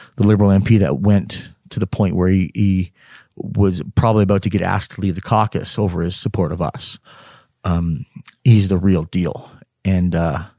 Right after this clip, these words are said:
take it to Scott, and he'll know what to do.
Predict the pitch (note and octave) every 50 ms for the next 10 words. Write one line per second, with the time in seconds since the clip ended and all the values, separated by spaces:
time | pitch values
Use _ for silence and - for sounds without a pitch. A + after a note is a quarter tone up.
0 | _ - - G2+ F2 - G#2 A2 - - F2+ D2+ D#2+ - - - - _ _ _
1 | _ _ _ _ _ _ _ _ _ _ _ _ _ _ _ _ _ _ _ _
2 | - F#2+ F2+ E2+ D2+ E2+ F#2+ F#2+ F2+ E2+ D#2 - - - C#2